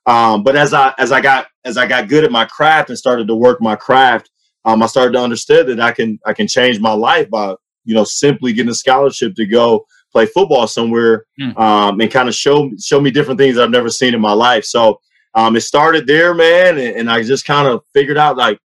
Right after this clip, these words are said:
Speaker 1: this is what I gotta do. This is what I,
Speaker 2: Yep.
Speaker 1: if I, if I wanna go to college, my mama ain't paying for it, no, my dad ain't paying
Speaker 2: Right.
Speaker 1: for it.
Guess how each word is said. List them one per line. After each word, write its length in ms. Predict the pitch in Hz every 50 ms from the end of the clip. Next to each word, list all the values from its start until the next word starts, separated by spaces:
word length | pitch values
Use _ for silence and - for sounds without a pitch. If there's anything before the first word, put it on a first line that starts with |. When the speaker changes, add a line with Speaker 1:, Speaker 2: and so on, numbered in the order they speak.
| _ _ _ _
Speaker 1:
this 140 | 131 135 127
is 100 | 131 147
what 100 | 151 151
I 100 | 147 139
gotta 200 | 147 139 139 131
do. 260 | 131 147 127 98 - _
This 80 | - 120
is 80 | - 139
what 100 | 139 143
I, 100 | 139 123
Speaker 2:
Yep. 80 | 120 135
Speaker 1:
if 40 |
I, 140 | 131 147 180 175 -
if 80 | - -
I 120 | 143 180 208
wanna 140 | 220 214 202
go 80 | 208
to 80 | 208 202
college, 360 | - 202 208 208 208 208 185
my 120 | 160 135 123
mama 260 | 143 165 190 202 202
ain't 180 | 196 196 175 156
paying 260 | 190 190 190 190 190
for 220 | 196 185 185 180
it, 60 | 165 156
no, 120 | 160 170
my 100 | 180 185
dad 260 | 170 175 175 175 175
ain't 180 | 175 170 165 151
paying 180 | 170 170 170 170
Speaker 2:
Right. 160 | 165 170 -
Speaker 1:
for 180 | 165 165 160
it. 40 | 156